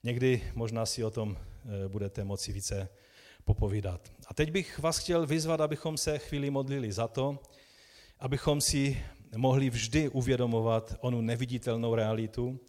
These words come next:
a abychom z toho mohli čerpat ten boží šalom, eh, který pochází právě z poznání těchto, této reality.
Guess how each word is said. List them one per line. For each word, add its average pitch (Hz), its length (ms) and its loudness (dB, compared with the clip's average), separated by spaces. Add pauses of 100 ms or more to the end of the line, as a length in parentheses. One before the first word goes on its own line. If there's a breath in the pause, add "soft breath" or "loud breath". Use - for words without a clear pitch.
(420 loud breath)
a 120 140 -4
abychom 117 440 0
z - 120 -4
toho 117 220 2
mohli 113 280 0
čerpat 113 560 0
ten 107 240 -2
boží 113 480 0
šalom, 110 640 0 (680 soft breath)
eh, 104 400 -2
který 113 400 -2
pochází 113 500 -4
právě 160 440 -6
z - 120 -2
poznání 147 800 -4
těchto, 117 480 -2
této 113 340 0
reality. 110 540 -2